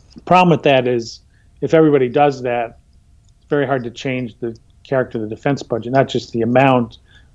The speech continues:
but also the composition. So even if you weren't talking about reducing the Pentagon budget, there would still be issues of sort of friction. You know, if you wanna move from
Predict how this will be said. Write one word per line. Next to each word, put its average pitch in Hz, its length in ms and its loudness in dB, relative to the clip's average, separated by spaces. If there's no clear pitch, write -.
but 139 100 2
also 131 280 2
the 117 80 -6
composition. 117 800 -6
So - 140 0
even 185 140 6
if 156 120 2
you 147 100 4
weren't 156 200 2
talking 135 300 -2
about 120 200 -4
reducing 131 440 -4
the 120 80 -2
Pentagon 120 400 -4
budget, 113 400 -2
there 143 100 6
would 135 100 4
still 156 220 4
be 135 200 2
issues 131 320 0
of 117 100 -8
sort 135 200 0
of 113 340 -6
friction. 113 520 -6
You 143 80 -6
know, 123 140 -2
if 120 120 -8
you 135 60 0
wanna 131 200 2
move 131 360 0
from 117 400 -2